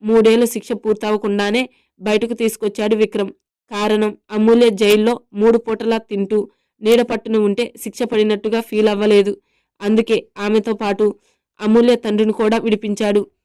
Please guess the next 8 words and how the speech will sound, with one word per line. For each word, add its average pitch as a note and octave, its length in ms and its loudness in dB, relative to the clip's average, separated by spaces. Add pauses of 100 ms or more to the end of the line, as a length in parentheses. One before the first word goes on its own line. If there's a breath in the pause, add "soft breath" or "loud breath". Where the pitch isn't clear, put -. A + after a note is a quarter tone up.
(160)
వాళ్ళు A3 240 2
హ్యాపీగా A3+ 520 -2
ఫీల్ A3 260 0
అయ్యేలోపు G#3+ 600 2 (460)
చేతిలో A#3 340 2
పైసా A3 360 -4
లేకుండా G#3+ 520 0
చేసి G#3 340 -4